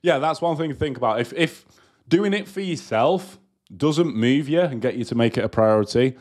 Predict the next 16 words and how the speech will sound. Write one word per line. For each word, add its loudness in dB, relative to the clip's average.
think 0
about 2
your -4
kids. -4
Think -4
about 4
how 4
they 4
feel 0
seeing 2
you 0
in -2
not -4
good -4
health. -2
Yeah? 0